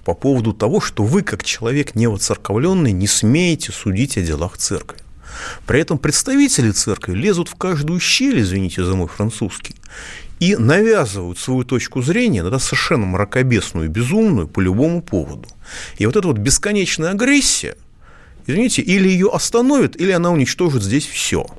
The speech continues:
Потому что православие — это религия радости и праздника, если кто Библии не читал. И, и святцы, если кто не читал. А не агрессивной обиженности на вес-, на весь Божий свет и попытка сжить свою паству со света.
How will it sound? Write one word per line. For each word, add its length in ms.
Потому 300
что 240
православие — 840
это 220
религия 480
радости 580
и 80
праздника, 600
если 160
кто 180
Библии 420
не 160
читал. 460
И, 100
и 120
святцы, 480
если 180
кто 180
не 140
читал. 440
А 120
не 120
агрессивной 760
обиженности 600
на 120
вес-, 340
на 100
весь 220
Божий 320
свет 380
и 40
попытка 460
сжить 320
свою 240
паству 340
со 140
света. 420